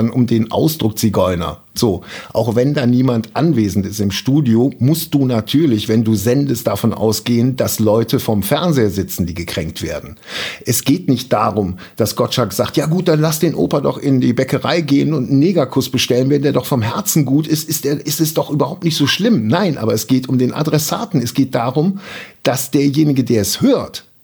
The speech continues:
der Betroffener, dass der gekränkt ist, weil gerade der Gute diese Bezeichnung benutzt. Das ist die viel größere Kränkung.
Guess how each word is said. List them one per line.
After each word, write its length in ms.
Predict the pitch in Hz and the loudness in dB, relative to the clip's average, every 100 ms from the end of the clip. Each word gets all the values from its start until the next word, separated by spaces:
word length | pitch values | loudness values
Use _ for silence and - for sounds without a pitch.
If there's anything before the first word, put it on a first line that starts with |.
| _ _ _ _ _ _ _ _ - | _ _ _ _ _ _ _ _ -2
der 100 | 110 | 0
Betroffener, 640 | 98 - 180 190 110 85 - | 0 0 -2 0 -2 -2 -6
dass 240 | 98 - | -8 -4
der 260 | - 156 170 | 0 0 2
gekränkt 540 | 165 - 143 175 185 | 0 0 0 0 0
ist, 480 | 135 120 104 95 107 | -2 0 0 -2 0
weil 380 | 123 208 151 107 | 2 2 2 -2
gerade 600 | - 104 95 92 92 - _ - | -4 -2 -2 -2 -6 -10 _ -2
der 120 | 101 | 0
Gute 500 | 92 139 139 107 90 - _ _ _ _ _ _ _ _ _ - | 2 2 2 0 -2 -12 _ _ _ _ _ _ _ _ _ -2
diese 160 | 104 | 0
Bezeichnung 520 | 92 98 104 98 92 87 | 0 -2 -2 -2 -4 -4
benutzt. 340 | 85 85 - | -6 -6 -4
Das 120 | - | -4
ist 200 | - - | -4 -6
die 80 | 113 | -4
viel 180 | - 113 | 0 0
größere 420 | 110 170 175 98 | 0 0 0 -4
Kränkung. 460 | - 78 80 - | -4 -6 -6 -10